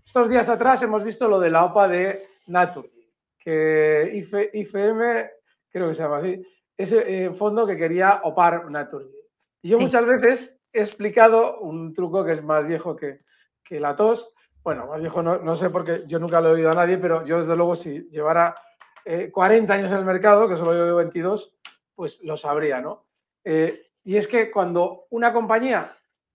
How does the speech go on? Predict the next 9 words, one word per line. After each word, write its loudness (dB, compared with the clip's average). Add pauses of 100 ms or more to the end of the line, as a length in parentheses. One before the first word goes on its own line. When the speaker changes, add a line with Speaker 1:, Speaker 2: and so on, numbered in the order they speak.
(160)
Speaker 1:
opa 2
a 4
otra, 2 (140)
sabe 2 (160)
que -8
está -4
pagando -2
de -6
más. -12